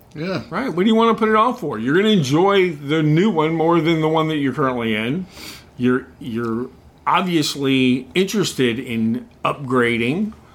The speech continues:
Speaker 2: or changing. Gosh, you know, what, what better the days are than today, John?
Speaker 1: I agree, Ray.
Speaker 2: All right. How about you?
Speaker 1: <laughs> Well, thanks for joining us, everyone.
Speaker 2: <laughs> What do you got?
Speaker 1: Oh,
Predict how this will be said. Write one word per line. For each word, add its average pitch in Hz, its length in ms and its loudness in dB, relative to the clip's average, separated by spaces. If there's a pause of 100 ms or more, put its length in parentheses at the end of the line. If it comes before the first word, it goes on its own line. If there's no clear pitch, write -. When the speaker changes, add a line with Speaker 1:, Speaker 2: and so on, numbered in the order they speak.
(120)
Speaker 2:
or 117 220 0
changing. 131 760 0 (500)
Gosh, - 380 -6 (220)
you 131 80 -6
know, 151 480 -2
what, 190 220 -2
what 185 220 -2
better 202 200 2
the 180 140 0
days 190 400 2
are 202 160 2
than 196 220 -2
today, 190 680 -4
John? 107 540 -10 (580)
Speaker 1:
I 175 260 -2
agree, 160 460 0
Ray. 113 440 0 (1900)
Speaker 2:
All 123 120 2
right. 165 240 0 (880)
How 143 140 0
about 202 260 0
you? 214 300 2
Speaker 1:
<laughs> - 60 -16
Well, 151 120 -2
thanks 190 300 2
for 175 140 -2
joining 175 520 2
us, 131 220 -8
everyone. 156 680 2 (300)
Speaker 2:
<laughs> - 100 0 (720)
What 190 120 2
do 214 60 2
you 208 120 2
got? 220 240 2
Speaker 1:
Oh, 151 320 0